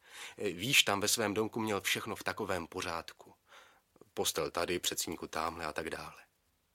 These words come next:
„Ukáž.“ Muž sebral broskev a nechal Gastona úplně opuštěného na bílém talíři.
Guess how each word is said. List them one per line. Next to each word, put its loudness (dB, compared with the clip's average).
„Ukáž.“ -6
Muž 12
sebral 12
broskev 6
a 8
nechal 6
Gastona 6
úplně 4
opuštěného 0
na 2
bílém -2
talíři. -10